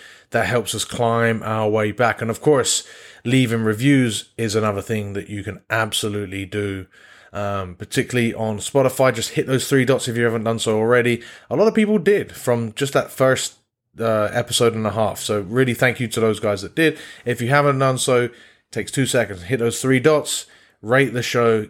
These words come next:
give us five stars or thumbs up on the YouTube channel, and hit subscribe so that you don't miss any more of these videos. And, uh, in fact,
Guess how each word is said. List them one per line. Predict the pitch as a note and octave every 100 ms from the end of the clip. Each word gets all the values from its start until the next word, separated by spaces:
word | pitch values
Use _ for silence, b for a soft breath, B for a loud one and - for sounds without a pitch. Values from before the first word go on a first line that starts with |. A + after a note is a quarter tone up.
| -
give | B2
us | A#2 -
five | A2+ A2 G#2
stars | A2+ G#2+ G#2 - -
or | G#2
thumbs | - B2+ B2
up | A#2 A2
on | G#2+
the | G#2
YouTube | A2 A2 - G#2
channel, | A2+ G#2+ G2+ B B B
and | -
hit | D3+ D#3+
subscribe | E3 - F#3 D3+ G#2
so | B2+
that | A2+
you | A2
don't | A2 B2+ A#2+ A#2 -
miss | G#2+ A2 A2 - - -
any | A2 G#2+ G2+ G2+ - _
more | G#2 A2+ A#2 A2
of | G2
these | G#2 G#2
videos. | G2+ G#2+ G#2 A2
And, | B2
uh, | B2
in | A2+
fact, | A#2 C#3+ B2+